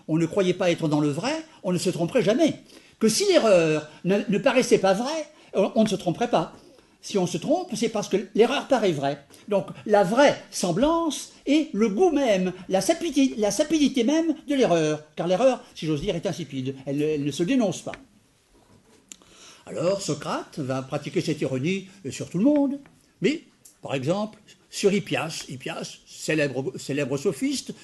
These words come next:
tout, célèbre orateur, tout autant que Gorgias, il interroge sur le beau. « Oh, Socrate, le beau, non, tu me poses des questions trop simples. Euh, qu'est-ce que c'est que le beau ? » Oh, ben, je te réponds tout de suite.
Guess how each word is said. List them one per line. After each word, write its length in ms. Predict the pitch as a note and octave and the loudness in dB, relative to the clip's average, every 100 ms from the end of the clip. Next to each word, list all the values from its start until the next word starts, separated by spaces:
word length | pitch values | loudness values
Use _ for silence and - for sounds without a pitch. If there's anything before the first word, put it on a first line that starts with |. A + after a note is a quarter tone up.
| - | -6
tout, 340 | D3+ E3 E3 | -4 -4 -6
célèbre 300 | D#3 A#2+ A#2 | -10 -8 -2
orateur, 640 | C3+ G#3+ A#3 F#3+ A#3 C4 - | 0 0 -2 -2 -2 -4 -6
tout 200 | C#3 C#3 | -8 -8
autant 280 | C3+ C#3+ | -6 -6
que 100 | C#3+ | -4
Gorgias, 680 | D3 G3 D3+ F#3 B3+ B3+ - - - - | -4 -4 -4 -4 -4 -6 -12 -20 -20 -6
il 100 | D#3+ | -2
interroge 360 | E3+ G3 A#3 G#3 | 0 0 0 0
sur 200 | - A3 | 4 6
le 80 | |
beau. « 220 | F3+ D3+ C3+ - - C#3+ | 6 4 0 -2 2 6
Oh, 200 | D3 C#3+ | 6 4
Socrate, 480 | E3 D#3+ D3 C#3+ D#3+ | 0 -4 -4 -2 -2
le 80 | |
beau, 240 | D3 D#3+ B2+ - - | 2 2 0 -6 -8
non, 80 | C3+ | -4
tu 140 | F#3+ | -2
me 60 | D#3+ | 0
poses 180 | E3+ | 2
des 100 | D#3+ | 2
questions 280 | E3 D#3 E3+ | 0 0 -2
trop 160 | E3+ B3 | -2 -2
simples. 400 | G#3+ F3 D3 - - - - | 0 0 -2 -4 -16 -20 -10
Euh, 180 | C#3+ C#3 - - - - _ _ | -6 -6 -8 -20 -20 -20 _ _
qu'est-ce 180 | B3+ B3 | 4 6
que 60 | |
c'est 160 | A3 F3+ | 2 0
que 100 | E3+ | 0
le 40 | |
beau ? » 220 | C#3 C3+ C3 - - | -2 -2 -4 -12 -8
Oh, 80 | C#3 | -2
ben, 140 | C3 - - _ - | 0 -2 -8 _ -10
je 60 | |
te 80 | - | -4
réponds 260 | D#3 F3+ G3 | -2 0 0
tout 120 | C4+ | 0
de 40 | |
suite. 320 | - A#3 - | 2 0 0